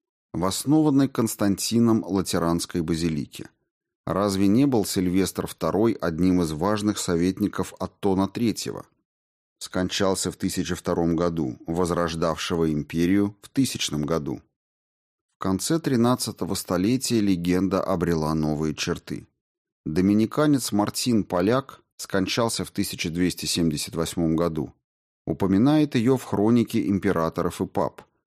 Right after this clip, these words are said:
но к потению могилы добавляет, что в ней еще и кости шумят. Сильвестр второй возлежит в Латеранской базилике – и в знак особой достигнутой им благодати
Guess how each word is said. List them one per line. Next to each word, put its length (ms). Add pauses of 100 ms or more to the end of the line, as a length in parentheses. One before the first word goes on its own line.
(140)
но 180
к 80
потению 600
могилы 500
добавляет, 680
что 200
в 80
ней 220
еще 380
и 140
кости 400
шумят. 520 (560)
Сильвестр 640
второй 460
возлежит 640
в 80
Латеранской 680
базилике – 760 (540)
и 80
в 80
знак 400
особой 480
достигнутой 760
им 280
благодати 760